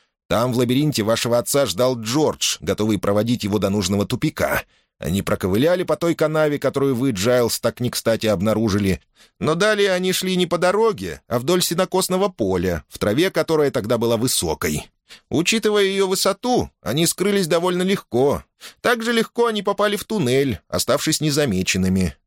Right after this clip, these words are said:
Внизу, в долине, есть хижина, не так ли, Джайлс? В ней судья переоделся в деревенское тряпьё. Шурин Генри, живущий в Хернхоу,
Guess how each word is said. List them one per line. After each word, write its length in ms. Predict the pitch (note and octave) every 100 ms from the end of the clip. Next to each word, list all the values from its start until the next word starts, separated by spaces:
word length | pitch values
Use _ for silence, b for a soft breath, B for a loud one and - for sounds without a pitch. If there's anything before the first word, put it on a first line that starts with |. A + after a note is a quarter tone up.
| _ B -
Внизу, 420 | C#2 F#2+ A#2 G3
в 60 | D3+
долине, 580 | A#2 C3 G#3 C3 D#2 -
есть 320 | - D3+ E3+ -
хижина, 440 | G3 G3+ F#2+ E2
не 120 | G2+
так 240 | - G#3+ F#2
ли, 100 | E2
Джайлс? 640 | E2 E2 D2 C#2+ - - _ _
В 160 | - F2
ней 220 | D3 F3+
судья 440 | - D#3 D#3 E3+ D#3
переоделся 560 | C#3 C3+ C#3 C#3+ C#3
в 40 | A2
деревенское 580 | B2+ C3 C3 - C3
тряпьё. 560 | - E3 - D#2 D#2 D2 - _ B B -
Шурин 420 | - D#3+ E3 D#3
Генри, 520 | C#3+ G#3 E3+ F#2 D2+ D#2+
живущий 560 | G2+ A#2 C3 - A#2
в 80 | -
Хернхоу, 760 | C3+ C3 F2 - E2+ D2+ D2